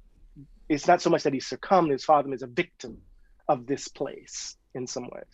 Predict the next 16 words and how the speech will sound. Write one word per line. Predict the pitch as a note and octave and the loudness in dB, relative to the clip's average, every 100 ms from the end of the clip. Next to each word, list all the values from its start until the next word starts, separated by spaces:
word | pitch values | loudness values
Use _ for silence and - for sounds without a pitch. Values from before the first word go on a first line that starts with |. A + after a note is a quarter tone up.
| - | -12
right? | C#3 - _ _ - - - | -12 -12 _ _ -20 -4 2
And | E3+ | 6
Baldwin | E3+ G#3+ G#3+ F#3 | 8 8 6 2
felt | F3 F3 E3+ | 2 0 0
that | D3+ - | -4 -6
the | |
rage, | C#3+ D3 F#3+ G#3+ C3+ - - - - - _ _ _ _ _ _ | -4 2 2 4 0 -4 -14 -16 -16 -16 _ _ _ _ _ _
um, | D3 C#3+ C#3 C3+ - _ _ _ _ _ | -2 -2 -4 -10 -20 _ _ _ _ _
that | C#3+ - | -4 -2
consumed | D3 C#3+ F3 E3 C#3+ | -4 -4 -2 -2 -2
his | C#3 - | -6 -6
stepfather, | - - E3+ E3+ C3 A#2 | -10 0 0 2 -2 -4
that | B2+ | -6
drove | B2+ C#3 | -2 0
his | C3+ - | 0 0
stepfather | E3+ G3+ D3 B2+ | 0 0 0 0